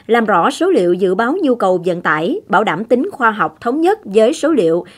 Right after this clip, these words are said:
trên hành lang vận tải thành phố Hồ Chí Minh, Cần Thơ, đồng thời phân tích ưu nhược điểm cho việc lựa chọn công nghệ, tiêu chuẩn kỹ thuật, tốc độ thiết kế và cần đồng bộ với việc đầu tư khai thác,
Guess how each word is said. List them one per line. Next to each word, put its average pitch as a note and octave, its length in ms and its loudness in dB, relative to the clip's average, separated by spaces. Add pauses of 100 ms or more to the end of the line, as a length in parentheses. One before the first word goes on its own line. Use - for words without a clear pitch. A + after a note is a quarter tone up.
(120)
trên B3 180 2
hành G#3 200 -4
lang A3 220 -2
vận E3+ 180 -4
tải E3+ 280 -2
thành F3 180 -6
phố C4 140 -2
Hồ F#3+ 80 0
Chí B3+ 140 -6
Minh, G#3 180 -2
Cần E3 200 -4
Thơ, G3 260 0 (260)
đồng A3+ 180 2
thời G#3 280 0
phân C4+ 220 -4
tích F#4+ 200 -4
ưu C4+ 140 2
nhược F#3+ 220 -2
điểm F#3 300 -4
cho A#3+ 340 0
việc F#3 140 -2
lựa F3 140 0
chọn E3+ 260 -4
công A#3 200 -2
nghệ, E3+ 280 0 (200)
tiêu C#4 120 0
chuẩn G3+ 220 -2
kỹ G#3+ 160 0
thuật, F#3 200 0 (220)
tốc F#4 140 0
độ E3+ 140 2
thiết C4+ 220 -6
kế C4 280 2 (140)
và G3 260 2
cần G3 260 -4
đồng F3+ 200 -4
bộ E3 360 0
với D#4 220 -2
việc G3 100 -2
đầu F#3 180 0
tư G#3+ 260 2
khai G3+ 220 -4
thác, C4+ 300 -4